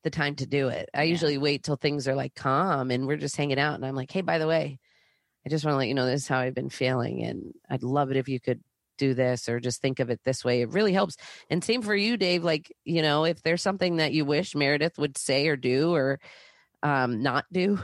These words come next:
Speaker 1: <laughs> um,
Speaker 2: <laughs>
Speaker 1: talking to her about it, not in the heat of the moment, might go far too. Not that I have any room to talk.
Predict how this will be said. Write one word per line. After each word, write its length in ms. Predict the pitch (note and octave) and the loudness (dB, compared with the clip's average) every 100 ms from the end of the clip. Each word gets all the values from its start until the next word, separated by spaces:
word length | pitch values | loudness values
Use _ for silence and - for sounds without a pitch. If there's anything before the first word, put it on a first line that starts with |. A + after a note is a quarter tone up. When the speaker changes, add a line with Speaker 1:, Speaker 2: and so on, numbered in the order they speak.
| - - - | -8 -14 -10
Speaker 1:
<laughs> 500 | G3 A#3 - A3+ - | -2 0 2 0 2
um, 300 | - D4+ - | 2 2 0
Speaker 2:
<laughs> 120 | D4 | 0
Speaker 1:
talking 320 | G3+ F3+ G3 | 2 2 0
to 80 | G#3+ | 0
her 120 | G3 F#3 | 2 2
about 360 | C#3+ F3 D#3+ | 2 2 2
it, 160 | D#3+ D3+ | 2 0
not 300 | F3 E3 E3 | 0 0 0
in 80 | D#3 | 0
the 100 | D#3+ | 2
heat 180 | F3 D#3 | 2 2
of 60 | |
the 60 | D3 | 2
moment, 460 | D3+ E3+ D#3+ D3 A#2 | 2 2 2 0 0
might 340 | C#3+ C#3 - _ | 0 0 -2 _
go 140 | D3 C#3+ | -2 -2
far 220 | C#3 C#3+ | 0 -2
too. 200 | - C#3+ | 0 0
Not 240 | C3+ D3+ | 0 0
that 80 | - | 0
I 40 | - | -2
have 120 | E3+ | 0
any 160 | B2+ | -2
room 240 | B2 F2 C3 | -2 -4 -6
to 60 | C#3 | -6
talk. 260 | - - | -6 -6